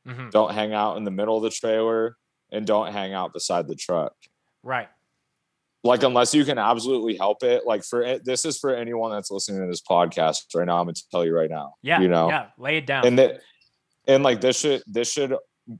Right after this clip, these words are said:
Speaker 2: this should have been taught when everyone was getting their licenses when they were, like, sixteen and shit. Like,
Speaker 1: Mm-hmm.
Speaker 2: unless you're in traffic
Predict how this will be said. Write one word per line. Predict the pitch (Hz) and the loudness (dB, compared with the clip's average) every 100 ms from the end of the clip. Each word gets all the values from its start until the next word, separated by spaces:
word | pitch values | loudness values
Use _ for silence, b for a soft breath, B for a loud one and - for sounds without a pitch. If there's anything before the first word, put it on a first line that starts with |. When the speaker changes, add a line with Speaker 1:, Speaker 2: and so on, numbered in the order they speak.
| _ | _
Speaker 2:
this | 113 123 | -2 0
should | - | 2
have | 156 | 2
been | 139 135 | 2 -2
taught | 120 117 117 | 0 2 2
when | 117 | 0
everyone | 110 104 110 107 | -4 -4 -4 -4
was | 104 95 | -6 -2
getting | 101 | -4
their | 98 | -2
licenses | 90 90 87 - 170 80 78 | -2 -2 -2 -6 -8 -8 -8
when | 87 | -2
they | 87 | 2
were, | 85 | 4
like, | 80 | 2
sixteen | - 87 - 90 82 | 0 -2 -4 -4 -6
and | 82 | -4
shit. | - 87 80 - | -2 2 2 4
Like, | 92 85 | 4 4
Speaker 1:
Mm-hmm. | 175 269 - _ _ _ _ _ _ _ _ _ _ | 0 -8 -12 _ _ _ _ _ _ _ _ _ _
Speaker 2:
unless | 117 117 113 127 | 2 4 4 2
you're | 147 135 | 0 0
in | 117 123 | -2 -6
traffic | 123 - 98 104 - 127 120 | -8 -2 0 0 2 2 2